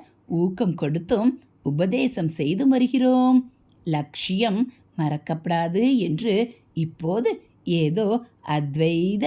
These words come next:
உபன்யாசம் பண்ணுகிறேனே தவிர, நீங்கள் தனியாக என்னிடம் வந்தால் வந்து மாட்டிக்கொண்டால், சந்தியாவந்தனம் பண்ணுங்கள்,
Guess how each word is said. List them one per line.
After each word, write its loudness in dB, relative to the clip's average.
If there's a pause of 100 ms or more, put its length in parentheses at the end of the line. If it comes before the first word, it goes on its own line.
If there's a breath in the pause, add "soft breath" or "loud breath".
(140)
உபன்யாசம் 0 (300 loud breath)
பண்ணுகிறேனே 0
தவிர, -2 (400 loud breath)
நீங்கள் 2
தனியாக 0 (180)
என்னிடம் 0
வந்தால் 2 (320 loud breath)
வந்து 4 (160)
மாட்டிக்கொண்டால், 0 (280 loud breath)
சந்தியாவந்தனம் 0
பண்ணுங்கள், 0